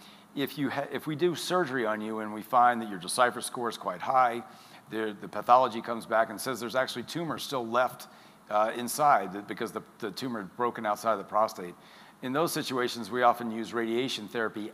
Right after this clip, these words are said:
after surgery to try to, um, kill the remaining cells and still provide you with a, a cure of prostate cancer. But there are also s-, such bad actors that despite surgery, despite radiation, um, that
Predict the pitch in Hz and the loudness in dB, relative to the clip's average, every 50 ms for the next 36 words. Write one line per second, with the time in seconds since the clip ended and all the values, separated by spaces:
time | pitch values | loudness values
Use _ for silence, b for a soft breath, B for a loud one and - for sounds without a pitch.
0 | - - 127 139 156 147 - - 113 95 - - 107 101 95 82 87 95 90 95 | -4 0 2 4 4 2 0 -4 -8 -8 -6 -4 -2 -2 -2 -4 -6 -6 -6 -8
1 | 95 95 B B B B B B - 117 - - - 120 110 104 107 104 101 101 | -10 -12 B B B B B B -14 -14 -6 0 4 4 4 4 4 -2 -4 -6
2 | - - - - 113 104 101 95 95 92 98 98 - - - - - 139 139 131 | -10 -18 -12 -6 -2 0 0 0 -2 -4 -10 -14 -16 -20 -18 -10 -4 -2 -2 -2
3 | 117 117 107 104 104 107 107 107 98 95 92 - - - 123 117 107 98 98 95 | -2 -2 -4 -4 -4 -4 -4 -6 -6 -8 -10 -8 -6 0 4 4 4 4 2 -2
4 | - - - B B B B B B 120 113 104 - - - 147 135 117 - 120 | -8 -12 -18 B B B B B B -6 -6 -4 -4 -4 -2 -2 -2 -2 -2 -2
5 | 101 107 104 104 98 92 104 101 95 98 92 - 98 98 104 - - 98 92 - | 2 2 2 2 2 -2 -8 -8 -8 -8 -10 -10 -10 -10 -10 -10 -10 -12 -12 -12
6 | - - - 120 107 95 - - 104 107 107 - - 92 80 90 85 80 73 71 | -12 -8 -4 -4 -4 -4 -4 0 0 0 0 0 -2 -12 -14 -14 -18 -18 -18 -18
7 | 71 - - B B B B B B B B B B - - - - 143 135 135 | -20 -20 -20 B B B B B B B B B B -20 -10 0 6 6 6 6
8 | - 143 135 127 127 131 131 139 131 - - 147 127 120 107 - - - - - | 6 2 2 4 4 6 6 4 4 2 0 -2 -2 -2 -2 -6 -10 -18 -16 -8
9 | - - 170 147 - - - 127 120 117 113 113 113 110 110 - 123 117 113 110 | -2 -2 -2 -2 -2 0 4 6 6 8 8 8 6 6 4 2 -4 -6 -6 -4
10 | - 120 113 95 104 98 - - - 131 127 123 - - 131 123 120 110 117 120 | -6 -6 -6 -6 -6 -10 -4 0 2 2 2 2 -4 -4 -4 -4 -4 -2 -4 -6
11 | 107 98 101 - - - 123 120 120 107 107 110 107 107 110 110 113 117 113 - | -6 -6 -8 -8 -2 4 4 4 4 4 -2 -4 -4 -2 -2 -2 -2 -2 -4 -4
12 | 127 117 110 98 - B B B B B B B B - - - 117 113 110 110 | -6 -6 -8 -8 -12 B B B B B B B B -14 -4 2 4 6 6 6
13 | 107 110 120 - - 113 117 117 113 | 4 0 -6 -10 -8 -4 -4 -4 -4